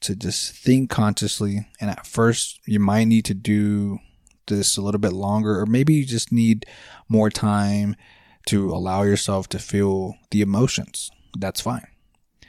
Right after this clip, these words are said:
If you're gonna give yourself a little bit more time than four seconds, uh, if you need, <laughs> you know, the afternoon, you just got in an argument with someone or someone pissed you off, that's fine. Just make sure that you revisit the situation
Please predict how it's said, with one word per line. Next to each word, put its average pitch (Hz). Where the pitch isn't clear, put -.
If -
you're 113
gonna 107
give 104
yourself 104
a 104
little 98
bit 95
more 101
time 101
than 98
four 101
seconds, 98
uh, 90
if -
you 104
need, 104
<laughs> -
you 120
know, 98
the -
afternoon, 101
you 98
just 95
got 101
in 98
an 87
argument 101
with 95
someone 95
or 98
someone 98
pissed -
you 95
off, 95
that's -
fine. 110
Just -
make 82
sure 127
that 110
you 104
revisit 104
the 104
situation 101